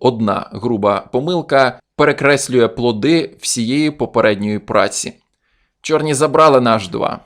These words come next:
а після шаху король Д вісім ще й на Д шість білі поставили короля, створивши дві матові загрози. Чорні здалися, оскільки єдиний метод запобігти мату — це ферзь А шість,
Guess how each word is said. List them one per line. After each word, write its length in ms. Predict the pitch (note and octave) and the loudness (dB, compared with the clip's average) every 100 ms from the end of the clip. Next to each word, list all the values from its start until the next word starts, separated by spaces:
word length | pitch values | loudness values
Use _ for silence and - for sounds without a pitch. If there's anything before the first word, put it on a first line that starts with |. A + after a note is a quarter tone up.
| _ | _
а 60 | G#2+ | -12
після 340 | A2+ G#2 G2+ | -10 -8 -8
шаху 480 | - - C3+ B2+ - | -6 4 4 4 -4
король 360 | - G#2+ A2+ G#2+ | -4 0 0 0
Д 180 | G#2 | -2
вісім 420 | A#2 D#3 - C#3+ B2+ - _ | 0 -2 0 -4 -4 -12 _
ще 240 | - - D#3 | -8 -2 0
й 100 | C3+ | 2
на 160 | C3+ | 0
Д 140 | A#2 A#2+ | 0 -4
шість 480 | - - - - - | -6 -10 -14 -18 -12
білі 280 | G#2+ G2+ | -6 -6
поставили 500 | - A2 - G#2+ G#2+ | -6 -8 -2 -2 0
короля, 460 | G#2+ A#2 A#2+ C#3+ D3 - _ | -2 0 2 2 0 -8 _
створивши 720 | - - C3 C#3 D3 - C3 | -14 -4 2 2 2 0 -2
дві 300 | A2 G2+ B2 | -2 -4 -2
матові 400 | A2 G#2+ G#2 G#2 | 0 0 -2 -4
загрози. 480 | G2 G#2+ G2+ - - - _ _ _ _ _ | -4 -4 -4 -8 -10 -18 _ _ _ _ _
Чорні 280 | - G#3+ G3+ | 0 2 2
здалися, 680 | E3 D#3 E3+ F#3+ - G#2 G2+ - | 0 2 2 2 0 -2 -2 -8
оскільки 480 | A#2 - C3 B2 B2+ | -8 -4 -4 -2 -2
єдиний 560 | A#2+ C#3 C#3 A2+ G#2 F#2 | -2 2 2 2 -2 -4
метод 580 | A2 A#2+ G#2+ G#2 F#2+ - | -2 0 0 -4 -10 -10
запобігти 880 | G2+ A#2 A#2 G2+ G#2+ - - - - | -8 -4 -4 -4 -6 -8 -6 -4 -2
мату — 540 | B2 D3+ D#3 C3 A#2+ G#2 | 0 0 0 -2 -2 -4
це 120 | - | -10
ферзь 280 | G#2+ C3 B2 | -2 0 2
А 60 | C3 | -2
шість, 460 | - F#3 - - | -2 -6 -6 -12